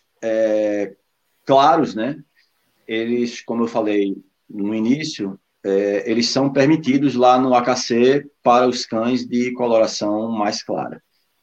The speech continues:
No nosso padrão, no padrão internacional F C I, que é o que a C B K C segue, eles não são permitidos, tá? Então, nós, criadores brasileiros que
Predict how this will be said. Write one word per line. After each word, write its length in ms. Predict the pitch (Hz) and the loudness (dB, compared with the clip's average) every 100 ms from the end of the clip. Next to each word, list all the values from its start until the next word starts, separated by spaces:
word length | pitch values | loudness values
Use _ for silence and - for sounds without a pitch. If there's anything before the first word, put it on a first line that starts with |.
| _ _ | _ _
No 280 | - 113 139 | -2 4 4
nosso 420 | 117 113 143 - | 4 4 4 0
padrão, 480 | - 117 104 107 135 | -2 0 2 0 -2
no 80 | 107 | -2
padrão 480 | 95 87 98 135 147 | -2 0 0 0 -4
internacional 680 | 131 107 101 101 90 98 95 | -6 -8 -8 -8 -4 -2 -4
F 100 | 87 | -6
C 180 | - 92 | -6 -4
I, 220 | 90 127 | -2 -2
que 160 | 127 95 | -4 -6
é 60 | |
o 80 | 82 | -6
que 100 | 95 | -4
a 60 | 82 | -4
C 120 | 87 | -4
B 140 | 82 | -4
K 100 | 80 | -4
C 200 | 78 85 | -8 -8
segue, 480 | 80 - 95 135 - - - _ _ _ | -10 -2 0 0 -2 -14 -20 _ _ _
eles 240 | 98 95 | 0 2
não 180 | 98 127 | 2 0
são 260 | 147 135 135 | 0 -2 -2
permitidos, 640 | 131 135 139 80 71 - | 0 -2 -2 -6 -8 -10
tá? 300 | 92 98 135 - _ _ _ _ | 0 0 0 -8 _ _ _ _
Então, 480 | 98 - 104 95 95 _ _ - | -10 -2 -2 -2 -6 _ _ -6
nós, 400 | 98 110 117 - | 2 4 2 0
criadores 580 | 104 92 87 120 127 | 0 2 2 2 2
brasileiros 800 | 98 95 92 95 104 123 143 139 | 0 -2 -2 -2 2 2 0 -4
que 400 | - 110 98 90 | -6 -4 -2 -4